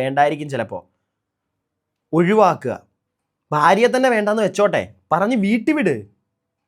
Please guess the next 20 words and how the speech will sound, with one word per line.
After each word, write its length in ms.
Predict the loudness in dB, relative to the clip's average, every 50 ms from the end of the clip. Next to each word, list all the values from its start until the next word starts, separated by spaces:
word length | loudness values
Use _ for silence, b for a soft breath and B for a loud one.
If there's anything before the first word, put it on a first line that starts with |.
| _ _ _ _ _ _ -4 -2
അല്ലാതെ 220 | 2 2 2 2 2
ഇവനെ 140 | 2 2 2
ഒന്നും 140 | 2 2 0 -2
നമുക്ക് 180 | -2 -4 -4 0
ഉപദേശിച്ച് 320 | 2 2 2 2 2 0
ഒരിക്കലും 240 | -2 0 0 0 0 0
നന്നാക്കാൻ 320 | -2 -4 -4 -2 -2 -2
പറ്റത്തില്ല. 340 | -2 -4 -4 -4 -4 -4 -6 -8 -10 _ _ _ b b b b b
പക്ഷേ 180 | -6 -4 -2 -2 -2 -2 0 0 0
എന്തിനാ 340 | 0 0 0 -2 0 0 -2 -2 -4 -10
സ്ത്രീയോട് 440 | _ -8 -6 -4 -4 -4 -4 -2 -2
ഇങ്ങനെയുള്ള 300 | -4 -4 -4 -4 -6 -8 -10 _ -12
ക്രൂരതകൾ 580 | -12 -10 -8 -6 -4 -2 0 0 0 0 0 -2
അവൻ 120 | -2 -4 -6 -6
കാണിച്ചു? 320 | -6 -8 -8 -12 -16 -20 -20 _ _ _ _ _ _ _ _ _ _ _ _ _ _ _ _ _ _ _ _ _ -2 0
ഇനി 120 | 0 0 0 -4 -4 -4 -2
ഉമ്മയിലേക്ക് 520 | 0 0 2 2 4 4 4 4 2 2 0 0
വരികയാണെങ്കിൽ, 500 | 0 0 -2 -2 -4 -4 -6 -10 -12 -12 -14 _ _ _ _ _ _ _ _ _ -8
പ്രായമായ 540 | -4 0 2 2 4 4 4 2 2 0 0 -2 -4 -6
സ്ത്രീയാണ്. 460 | -8 -8 -6 -4 -2 -4 -4 -6 -8